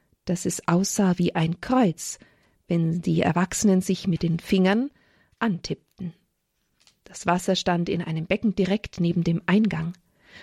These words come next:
Dann machten sie auch noch eine Kniebeuge, bevor sie sich in die Bank setzten.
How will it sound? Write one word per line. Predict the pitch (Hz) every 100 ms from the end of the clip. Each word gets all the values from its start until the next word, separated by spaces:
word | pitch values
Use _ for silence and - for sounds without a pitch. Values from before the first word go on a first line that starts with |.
| - -
Dann | 339
machten | 277 - -
sie | 220 233
auch | - 175 -
noch | 233
eine | - 240 262
Kniebeuge, | - 330 196 165 156 160
bevor | 170 - 170
sie | 165 170
sich | - -
in | 170
die | 170
Bank | 165 165
setzten. | - 180 - - 185